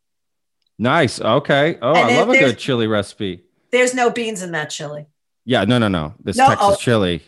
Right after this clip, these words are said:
Speaker 1: No beans.
Speaker 2: <laughs>
Speaker 1: No beans in Texas chili.
Speaker 2: I got, I got a comeuppance from Carlisle when I said, "I'm gonna make Molly's chili," and I, and I said something about, uh, uh, pintos, and she said, "No beans."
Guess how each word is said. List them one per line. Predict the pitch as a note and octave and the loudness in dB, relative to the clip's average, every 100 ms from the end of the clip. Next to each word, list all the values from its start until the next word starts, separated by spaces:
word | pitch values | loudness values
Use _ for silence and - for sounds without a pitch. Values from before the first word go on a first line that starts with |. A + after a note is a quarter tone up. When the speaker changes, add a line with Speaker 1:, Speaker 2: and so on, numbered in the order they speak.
| - | -8
Speaker 1:
No | G2+ F#2 | -4 -2
beans. | G#2+ G2 F2+ - - | -2 0 -2 -4 -10
Speaker 2:
<laughs> | - _ - | -20 _ -4
Speaker 1:
No | - G2+ | -2 0
beans | A2 A2 F#2 | -2 -2 -4
in | F#2+ | -6
Texas | G#2 F2+ F#2+ | -4 -6 -6
chili. | - - F#2 | -10 -6 -2
Speaker 2:
I | D#5 - B4+ - | 0 0 -2 0
got, | - - D5 B4 | -2 -2 -4 0
I | D5 | 0
got | - F4+ | 2 2
a | E4+ - | 2 2
comeuppance | - D#4 D#4+ F4+ - | 2 0 0 -4 -2
from | E4 D4 | -2 0
Carlisle | - D#4+ C#4 D4 C#4 B3+ B3 - - | 0 2 4 4 4 4 0 -4 -6
when | C#5+ | -2
I | D4 | 0
said, | - | 0
"I'm | D4 D4 | 0 0
gonna | D4+ D4 | -2 0
make | D4 E4+ | 0 0
Molly's | C4+ C4 C#4 C#4 | 0 0 -2 -4
chili," | - G#4+ C4+ B3 | -2 0 0 -2
and | B3 | -2
I, | B3+ C4 E4 D4 | -2 -4 -8 -6
and | B3+ | -2
I | B3+ | -2
said | B3 - - | -2 -4 -4
something | C#4+ A#3+ A#3 | -6 -6 -4
about, | A#3 G#3+ - - - - - A3 | -2 -2 -4 -18 -20 -20 -4 2
uh, | G#3 G#3+ G#3+ A3+ | 2 2 2 2
uh, | G3+ G3 E3+ D3 - - D#3 F#3+ A3 G#3+ | 0 0 0 -4 -10 -18 -20 -20 -20 -8
pintos, | - F#4 D4 B3+ | -6 -2 0 -2
and | A#3+ A#3 | -2 -4
she | |
said, | B3+ C4 | 0 0
"No | C4 F4+ G#4 | 4 2 2
beans." | G4 B3+ G3+ G3 - | 0 0 -4 -8 -12